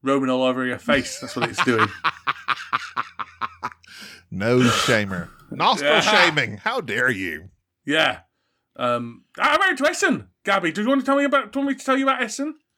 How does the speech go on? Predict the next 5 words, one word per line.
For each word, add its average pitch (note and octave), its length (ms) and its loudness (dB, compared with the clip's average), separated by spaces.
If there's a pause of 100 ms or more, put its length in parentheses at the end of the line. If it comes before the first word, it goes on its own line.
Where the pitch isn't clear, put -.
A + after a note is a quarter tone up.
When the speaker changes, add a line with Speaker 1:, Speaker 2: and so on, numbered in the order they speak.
(840)
Speaker 2:
Okay, G#3 560 2
let's F3+ 200 -2
talk G3+ 240 0
about F#3+ 360 2
Essen. C3 540 0